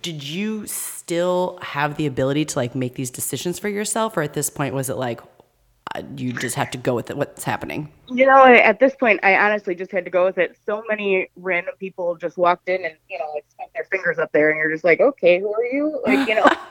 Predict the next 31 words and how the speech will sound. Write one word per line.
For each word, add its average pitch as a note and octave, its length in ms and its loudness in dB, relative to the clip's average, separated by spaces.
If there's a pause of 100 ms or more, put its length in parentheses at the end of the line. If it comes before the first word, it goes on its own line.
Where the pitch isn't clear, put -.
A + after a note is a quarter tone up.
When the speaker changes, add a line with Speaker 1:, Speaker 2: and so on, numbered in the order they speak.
Speaker 2:
had G3+ 200 2
no A3 160 -4
idea A#3 220 0
who A#3 100 2
these A#3 160 -6
doctors F3+ 460 -2
were. E3 240 -8 (840)
But F3+ 240 4 (460)
at G3+ 140 -4
that A3 200 0
point, F#3 200 -4
I E3+ 100 0
just E3+ 160 -8
went F3 160 -2
with F3 160 -2
whatever D#3+ 560 0 (200)
they E3+ 120 0
were D#3+ 120 -2
saying. D#3 480 -2 (140)
And, D#3+ 240 -2
um, D3 200 -2 (800)
when G#3 200 0
I F#3+ 80 2
started F#3+ 340 -2
to E3 60 -8
push, C4 420 -2
I A#3+ 120 0
have A#3+ 160 0
a E3 40 2
bone F#3+ 240 0
disorder. D#3+ 480 -6